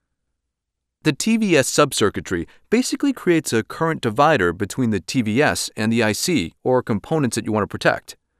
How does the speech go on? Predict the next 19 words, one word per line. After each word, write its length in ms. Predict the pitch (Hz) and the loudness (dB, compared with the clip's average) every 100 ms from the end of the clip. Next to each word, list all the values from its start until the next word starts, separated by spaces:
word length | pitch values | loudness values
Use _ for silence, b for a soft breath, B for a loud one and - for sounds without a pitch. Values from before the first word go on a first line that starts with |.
| _ _ _ _ _ _ _ | _ _ _ _ _ _ _
It 120 | 135 139 | -4 0
presents 380 | 123 185 214 | 0 2 2
a 80 | 127 | 0
high 300 | - 143 160 | -2 0 0
input 340 | - 135 - 113 | 0 -4 0 0
impedance 540 | 92 - 180 107 - | 0 -2 0 0 -2
to 120 | 107 | -4
the 120 | 101 143 | -4 -4
input 380 | 175 - 71 b b b _ - | -4 -2 -4 b b b _ -4
and 300 | 123 120 120 | 0 2 4
thus 260 | 165 - | 2 2
doesn't 240 | 139 127 131 | -2 -2 -2
interfere 440 | 113 95 190 123 | -2 -2 0 0
with 140 | 87 | 0
normal 320 | 104 117 107 98 | 0 0 2 0
operation. 560 | - 123 127 - - _ _ _ _ _ _ _ _ _ _ _ _ - | 0 0 0 -2 -8 _ _ _ _ _ _ _ _ _ _ _ _ -8
However, 480 | 135 160 131 64 b b - | 0 0 0 -2 b b 0
when 140 | 151 | 2
the 140 | 143 | 2